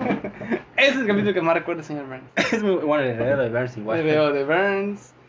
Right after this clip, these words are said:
Speaker 1: Este, hay un capítulo que igual, una, una escena que recuerdo mucho,
Speaker 2: <coughs>
Speaker 1: cuando se pone a ver las cámaras que están haciendo todos, y Homero pone un, un loop de ellos como en los años setentas. Homero con pelo, y Lenny así como de, de John Travolta.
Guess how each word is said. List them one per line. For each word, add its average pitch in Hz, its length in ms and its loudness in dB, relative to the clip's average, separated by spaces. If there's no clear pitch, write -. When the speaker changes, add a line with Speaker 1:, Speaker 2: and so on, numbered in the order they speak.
Speaker 1:
Este, 151 580 2
hay 190 200 4
un 233 60 2
capítulo 202 320 2
que 170 60 0
igual, 170 180 2
una, 240 200 0
una 254 140 -2
escena 233 280 2
que 202 60 2
recuerdo 180 300 2
mucho, 214 320 -2
Speaker 2:
<coughs> - 240 -16
Speaker 1:
cuando 151 360 2
se 160 120 0
pone 185 220 2
a 185 40 4
ver 175 120 2
las 170 180 0
cámaras 190 380 2
que 165 80 -4
están 175 180 -2
haciendo 160 220 -2
todos, 170 400 -2
y 160 60 -4
Homero 175 320 2
pone 170 220 2
un, 170 260 -2
un 165 340 -4
loop 214 120 2
de 160 160 2
ellos 175 180 4
como 147 160 -4
en 135 60 -2
los 131 80 -4
años 156 160 -2
setentas. 151 480 -6
Homero 156 240 0
con 139 200 -6
pelo, 160 760 4
y 139 100 -8
Lenny 151 240 0
así 151 140 -2
como 143 280 -2
de, 120 200 -2
de 127 140 -8
John 147 120 -2
Travolta. 151 460 0